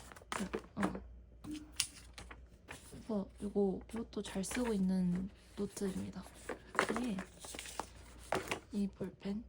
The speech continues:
이 볼펜은 파란색 버전도 있고 검은색 버전도 있는데 저 검은색으로 샀거든요. 그래서 아이디어 같은 거 아니면은 그런 생각 정리해야 될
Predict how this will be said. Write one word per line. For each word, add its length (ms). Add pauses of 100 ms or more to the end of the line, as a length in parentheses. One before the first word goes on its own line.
(120)
이 100
볼펜은 1040
파란색 560
버전도 320
있고 200
검은색 420
버전도 300
있는데 180
저 100
검은색으로 560
샀거든요. 560 (800)
그래서 300 (720)
아이디어 460
같은 360
거 160 (180)
아니면은 680 (340)
그런 400 (680)
생각 400
정리해야 520
될 320